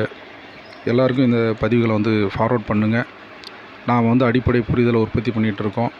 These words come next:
கொஞ்சம் கொஞ்சமா படிப்படியா நீங்களே இதை தெரிஞ்சுக்கிட்டீங்கன்னா உங்க நிலத்தினுடைய வேளாண் விஞ்ஞானி நீங்க தான்.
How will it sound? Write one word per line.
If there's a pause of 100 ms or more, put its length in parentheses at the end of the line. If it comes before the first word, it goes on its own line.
(500)
கொஞ்சம்
கொஞ்சமா
படிப்படியா
நீங்களே
இதை
தெரிஞ்சுக்கிட்டீங்கன்னா (720)
உங்க
நிலத்தினுடைய
வேளாண்
விஞ்ஞானி
நீங்க
தான்.